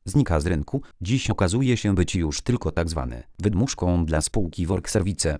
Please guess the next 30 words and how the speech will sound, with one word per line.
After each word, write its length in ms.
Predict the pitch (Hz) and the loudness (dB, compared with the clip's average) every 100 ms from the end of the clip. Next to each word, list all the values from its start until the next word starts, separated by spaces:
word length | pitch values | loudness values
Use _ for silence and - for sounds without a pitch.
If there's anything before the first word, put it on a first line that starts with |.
| - | -8
która 280 | - 107 90 | -4 2 2
dzięki 300 | 87 95 82 | 2 0 0
temu 220 | 123 107 | 2 2
chce 280 | - - 87 | 0 -2 -2
skrócić 520 | - 110 131 104 - | 0 -2 0 -2 -2
proces 440 | - 117 - 107 - | 2 2 2 -2 0
wejścia 400 | 101 110 - 76 | -2 -2 -2 0
na 100 | 80 | 0
giełdę. 420 | 67 67 67 62 - - | -4 -6 -8 -10 -10 -4
Gdy 180 | 82 | -2
pan 240 | - 110 87 | 0 2 2
odchodził, 540 | - 101 87 87 98 | 0 -2 0 0 -2
firma 380 | - 117 98 92 | 0 2 2 2
miała 260 | 85 110 107 | 2 2 0
przychody 420 | - 104 113 92 | -2 -2 0 2
na 100 | 85 | 0
poziomie 460 | 82 80 101 78 | 0 0 0 0
sześćset 500 | - 98 - - 95 | 0 -2 -4 -6 -4
sześćdziesiąt 500 | - 80 104 123 127 | -2 -2 -2 0 0
siedem 380 | - 78 76 78 | 0 -2 0 2
miliony 460 | 87 87 104 120 107 | 2 2 2 2 2
złote, 280 | 101 90 76 | 0 0 -2
w 60 | |
zeszłym 400 | 82 - 78 80 | -2 -2 0 2
roku 300 | 98 - 101 | 0 2 0
zaledwie 380 | 85 107 110 107 | 2 0 0 -2
czterdzieści 520 | - 107 92 - 104 | -2 -2 -2 -2 -4
siedem 400 | - 78 76 71 90 | -4 -2 -2 -2 0
miliony 460 | 87 87 110 120 | 0 2 2 2
złote. 360 | 104 98 - | 2 0 -2